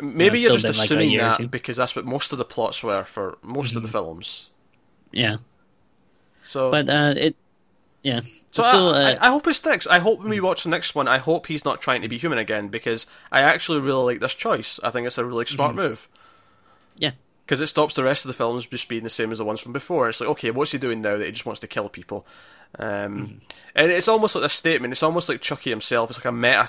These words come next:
Speaker 2: comment on the movie. It's like, "Yeah, this movie's kinda not what I'm supposed to be. Let's just
Speaker 1: Yeah.
Speaker 2: go back to my own sort of style of movie." And sure enough, the next movie was kind of a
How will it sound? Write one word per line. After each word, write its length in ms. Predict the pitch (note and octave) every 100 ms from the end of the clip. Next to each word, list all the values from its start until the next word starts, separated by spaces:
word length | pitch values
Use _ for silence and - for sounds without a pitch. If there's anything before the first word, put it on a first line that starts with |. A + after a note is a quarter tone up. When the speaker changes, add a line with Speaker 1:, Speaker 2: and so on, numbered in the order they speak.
| -
Speaker 2:
comment 400 | - C3 B2 G#2+
on 120 | F#2+ G#2+
the 80 |
movie. 240 | G#2+ A2+ A2
It's 100 | G#2
like, 100 | A#2
"Yeah, 120 | A#2
this 180 | C#3 -
movie's 260 | C#3 A#2+
kinda 500 | - A#2 A2 G#2+ G2+ E2+
not 260 | A2+ A2
what 160 | G2+ F2
I'm 80 | G2
supposed 400 | - - A2+ -
to 80 | G2
be. 400 | A2+ A#2+ G2+ - _ _ _ _ -
Let's 180 | B2+
just 120 | - A#2+
Speaker 1:
Yeah. 40 |
Speaker 2:
go 80 | C3
back 240 | C#3 A#2+
to 80 | -
my 60 | A#2
own 320 | A#2+ C3+ B2+
sort 240 | - B2
of 80 | G2
style 240 | - A2 G#2
of 80 |
movie." 380 | F#2+ G2 G#2 G#2
And 100 | A#2
sure 220 | A#2+ D3+ B2+
enough, 260 | A#2 A2+
the 80 | A#2
next 240 | B2 -
movie 300 | B2 A2 G#2
was 240 | G#2 C#3+ -
kind 160 | A#2+
of 100 | A2+
a 240 | G#2 G2+